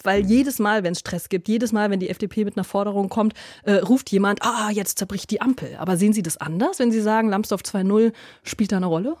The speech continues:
Speaker 2: Nee, die Lage war ja zweiundachtzig so, dass Union und F D P zusammen eine Mehrheit hatten. Die konnten einfach den Kanzler stürzen. Union und F D P haben jetzt keine Mehrheit. Das heißt, sie könnten nur irgendwie versuchen, Scholz in eine Vertrauensfrage, die er dann verlieren könnte,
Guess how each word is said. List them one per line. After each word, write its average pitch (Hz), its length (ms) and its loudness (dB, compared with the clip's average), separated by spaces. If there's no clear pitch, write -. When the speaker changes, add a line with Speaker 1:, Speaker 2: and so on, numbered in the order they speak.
Speaker 2:
Nee, 104 160 2
die 95 100 2
Lage 104 300 4
war 107 140 2
ja 107 100 0
zweiundachtzig 107 640 -2
so, 107 140 0
dass 101 160 0
Union 101 420 2
und 95 100 -2
F 98 140 -6
D 101 80 -4
P 98 160 -4
zusammen 92 320 -4
eine 90 100 0
Mehrheit 85 300 -2
hatten. 71 240 -6
Die 82 60 0
konnten 92 320 2
einfach 71 200 0
den 71 120 0
Kanzler 71 340 -2
stürzen. 73 400 -2
Union 98 300 6
und 101 140 4
F 90 160 -6
D 95 80 -4
P 101 200 0
haben 85 200 0
jetzt - 260 -4
keine 95 260 2
Mehrheit. 107 540 0
Das 95 140 -6
heißt, 95 160 0
sie 92 80 -4
könnten 95 320 0
nur 92 260 0
irgendwie 110 480 2
versuchen, 92 480 -2
Scholz 92 380 -2
in 85 100 -2
eine 87 160 0
Vertrauensfrage, 90 760 -2
die 85 100 -2
er 80 80 0
dann 82 140 -2
verlieren 87 420 0
könnte, 87 320 0